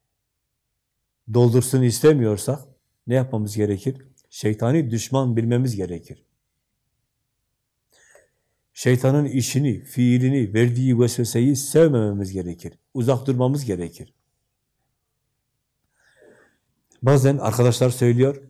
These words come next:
"İşte şeytan şöyle vesvese verdi, şeytan böyle vesvese verdi." Olmaz öyle. Yakışmıyor. Gerçekten bir mümine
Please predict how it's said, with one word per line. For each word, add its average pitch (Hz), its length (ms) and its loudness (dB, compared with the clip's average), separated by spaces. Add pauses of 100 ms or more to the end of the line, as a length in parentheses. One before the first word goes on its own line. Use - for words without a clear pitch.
(540)
"İşte 131 240 -2
şeytan 135 300 0
şöyle 131 380 4
vesvese 104 440 -2
verdi, 107 240 0
şeytan 135 380 -2
böyle 143 240 2
vesvese 107 420 -2
verdi." 113 400 -2
Olmaz 139 400 -2
öyle. 80 200 -12 (680)
Yakışmıyor. 123 540 -2 (280)
Gerçekten 151 500 0
bir 135 100 0
mümine 127 520 -2